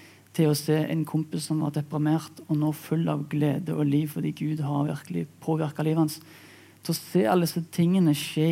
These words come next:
i folks liv og se evangeliet i den boka der i praksis. Og kjenne pappa Gud. Det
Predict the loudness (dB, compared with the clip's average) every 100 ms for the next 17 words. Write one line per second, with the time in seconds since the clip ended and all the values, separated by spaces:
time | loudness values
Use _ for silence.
0 | 2 0 -4 -4 -2 2 4 4 2 2
1 | 2 2 4 4 4 4 2 0 -10 -20
2 | -20 -20 _ 0 4 4 4 4 4 0
3 | -4 -6 -10 -8 -12 -12 -16 -20 -20 -20
4 | -20 _ _ _ _ _ -6 -4 0 2
5 | 2 2 0 0 -4 -6 -4 -2 -2 -4
6 | -8 -20 _ -20 -20 -20 _ _ _ _
7 | -4 2